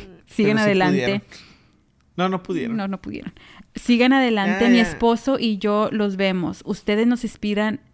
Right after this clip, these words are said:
Speaker 2: inspiran a ser los nuestros. Solo que por ahora tampoco
Speaker 1: Gracias.
Speaker 2: tenemos mucho tiempo y con los babies es más difícil."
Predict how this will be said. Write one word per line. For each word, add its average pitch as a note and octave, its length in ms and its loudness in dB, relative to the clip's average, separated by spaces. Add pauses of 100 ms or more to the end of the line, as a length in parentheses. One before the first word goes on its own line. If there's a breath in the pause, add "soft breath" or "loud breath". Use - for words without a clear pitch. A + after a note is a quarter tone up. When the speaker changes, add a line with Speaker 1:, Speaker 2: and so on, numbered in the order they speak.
(140)
Speaker 2:
inspiran G#3+ 640 0
a G3 100 -4
ser G3 400 -2
los F#3+ 220 -4
nuestros. F#3 680 -4 (400 loud breath)
Solo A3 500 -2
que A3+ 140 -6
por G3 220 -4
ahora F#3 300 -4
tampoco F#3 340 -8
Speaker 1:
Gracias. G3+ 140 -4 (120)
Speaker 2:
tenemos G3 260 -2
mucho G3 280 -6
tiempo A#3 600 -4
y G#3+ 120 -6
con G3+ 160 -4
los F#3 180 -4
babies G3+ 460 -2
es F3 160 -6
más E3+ 240 -6
difícil." - 460 -14